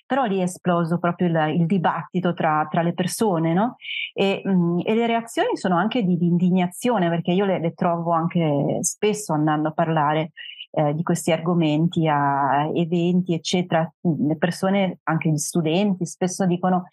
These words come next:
"Com'è possibile che, che un'intelligenza artificiale faccia arte, no?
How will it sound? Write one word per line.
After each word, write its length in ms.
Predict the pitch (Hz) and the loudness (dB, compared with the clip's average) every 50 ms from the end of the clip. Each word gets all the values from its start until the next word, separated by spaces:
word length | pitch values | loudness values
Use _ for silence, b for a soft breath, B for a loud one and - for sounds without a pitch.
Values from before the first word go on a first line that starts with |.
| B B B B B B _ _ | B B B B B B _ _
"Com'è 320 | - - 220 220 226 220 | -4 -2 0 0 0 -2
possibile 540 | - 208 190 - - 226 196 233 214 220 208 | -2 -4 -6 -4 -2 0 0 2 0 0 0
che, 220 | 208 190 170 170 - | 0 0 0 0 -2
che 100 | - 180 | -2 0
un'intelligenza 580 | 175 175 175 180 185 190 170 190 190 185 - 190 | 0 2 2 2 2 2 2 2 0 0 0 -2
artificiale 520 | 185 - 175 175 175 - - 190 202 185 | 0 0 0 0 0 0 0 0 0 0
faccia 360 | - 170 156 - - - 175 | -2 -4 -4 -2 0 0 2
arte, 500 | 151 123 113 113 123 147 _ - 160 151 | 2 2 0 0 -2 -4 _ -4 -2 0
no? 300 | 147 156 165 185 185 180 | 2 2 2 0 0 -4